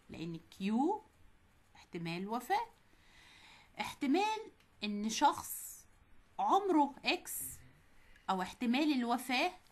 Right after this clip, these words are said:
لشخص عمره إكس من السنوات يتوفى خلال السنوات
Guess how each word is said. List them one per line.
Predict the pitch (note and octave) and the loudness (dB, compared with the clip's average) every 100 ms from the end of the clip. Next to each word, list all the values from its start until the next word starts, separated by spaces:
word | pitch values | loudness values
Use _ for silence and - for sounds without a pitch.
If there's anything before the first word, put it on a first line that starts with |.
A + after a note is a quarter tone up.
| - | -14
لشخص | G3+ G3+ - C#4 C4+ - - | -8 -6 2 2 2 -4 -8
عمره | F3+ F#3 C4 A3+ F3+ D#3 - _ _ - _ _ - - - - - - | 0 4 6 4 2 -4 -12 _ _ -20 _ _ -20 -20 -20 -20 -12 -6
إكس | C4 - A3+ | -6 -4 0
من | A3 A#3+ G3+ - - G3 | 2 2 0 -4 -14 -10
السنوات | - - F#3+ F#3 G3+ D4 A4 - - - - _ _ _ _ _ - - - - - - - | -8 -4 -2 0 2 2 0 -10 -20 -20 -20 _ _ _ _ _ -20 -20 -20 -20 -20 -20 -4
يتوفى | A3+ A#3+ B3+ G4 - - C#4 D4+ - - - _ - _ _ _ | 0 2 2 2 0 0 0 0 -8 -20 -20 _ -20 _ _ _
خلال | - - B3+ A#3 C#4+ F#4 G4+ G4+ A4 - _ _ - | -12 -2 2 4 4 6 6 4 0 -8 _ _ -10
السنوات | G#3 - A3 A3+ A#3+ D#4+ F4+ | -8 0 2 4 6 6 4